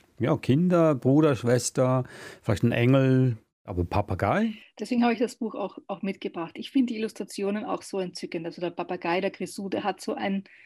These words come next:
Speaker 2: ein freundliches, liebes Gesicht. Und wie du schon richtig sagst, es ist ein bisschen eine Abenteuergeschichte,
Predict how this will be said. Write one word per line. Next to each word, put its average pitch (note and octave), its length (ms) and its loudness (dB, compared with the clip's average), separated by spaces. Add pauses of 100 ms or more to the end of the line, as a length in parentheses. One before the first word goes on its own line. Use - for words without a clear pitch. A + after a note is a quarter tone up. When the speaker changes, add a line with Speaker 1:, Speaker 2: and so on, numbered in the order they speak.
(320)
Speaker 2:
ein G3 180 -2
freundliches, A#3 720 2
liebes G3 380 -4
Gesicht. - 480 -6
Und F#3+ 200 -6
wie G3 280 -8
du A#3 100 -4
schon A3 160 -4
richtig G#3+ 240 -6
sagst, G3+ 300 0
es - 100 -12
ist - 160 -14
ein B3 200 -4
bisschen D4+ 360 4
eine C4+ 220 4
Abenteuergeschichte, B3 880 -2